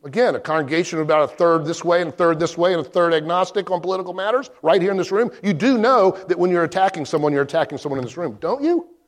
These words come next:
If you're not careful how you do it. I'm willing to forego that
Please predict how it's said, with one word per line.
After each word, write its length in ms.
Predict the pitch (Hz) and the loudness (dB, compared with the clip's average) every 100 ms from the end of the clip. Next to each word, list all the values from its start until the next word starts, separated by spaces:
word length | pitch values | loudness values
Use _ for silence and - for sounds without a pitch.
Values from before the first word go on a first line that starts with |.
| _ _ _ _ _ _ _ _ _ _ _ _ | _ _ _ _ _ _ _ _ _ _ _ _
If 100 | - | -4
you're 80 | 185 | -2
not 140 | 180 | 0
careful 260 | 190 180 175 | 0 0 0
how 80 | |
you 120 | 185 175 | -2 -2
do 200 | 190 233 | 0 0
it. 100 | 247 - _ _ _ _ _ _ _ _ _ _ _ _ _ _ _ _ | -2 -10 _ _ _ _ _ _ _ _ _ _ _ _ _ _ _ _
I'm 100 | 220 | 0
willing 200 | 311 359 | 4 4
to 60 | 359 | 2
forego 400 | 311 285 285 339 | 0 0 2 2
that 400 | 160 - - | 0 -4 -16